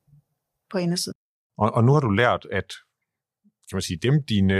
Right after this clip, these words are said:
Speaker 2: i hvert fald reaktionerne på dine følelser.
Speaker 1: Ja.
Speaker 2: <clears throat> Men hvad er det i arbejdslivet, der stadigvæk får dine følelser til at gå højt?
Speaker 1: Når vi lykkes med ting, og når vi lykkes med ting sammen,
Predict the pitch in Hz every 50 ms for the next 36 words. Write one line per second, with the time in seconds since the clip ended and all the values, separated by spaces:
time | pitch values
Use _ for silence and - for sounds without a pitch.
0 | 95 92 92 90 87 85 85 85 85 82 87 85 82 82 82 - 90 82 - -
1 | 87 85 - 90 - 226 185 107 - - 98 87 82 - 90 90 101 - - -
2 | - - 233 185 - - _ _ - 196 180 180 180 - - - 277 254 - -
3 | _ _ _ _ _ _ - 101 95 92 123 139 165 170 127 127 147 147 156 113
4 | 85 80 - _ _ _ _ _ _ _ - - _ _ 117 95 95 95 110 113
5 | 120 110 - - 101 98 92 87 82 80 95 - - _ _ _ _ _ _ _
6 | _ _ _ _ _ - 92 - - 113 127 127 101 95 90 - - - - _
7 | _ _ _ 190 190 - - - 101 95 95 87 80 - 104 101 - - 90 -
8 | - 92 82 - - - 98 - - - - _ _ _ _ _ _ _ _ _
9 | _ _ _ _ _ - - - - - - - - _ 240 214 233 226 247 269
10 | 311 339 349 - - - - - _ _ _ - - 247 247 - - 269 262 247
11 | - - - 226 226 226 208 196 208 202 202 214 233 247 269 - - 254 240 233
12 | - - 254 226 220 - 120 117 - - - - - - - - - - - 220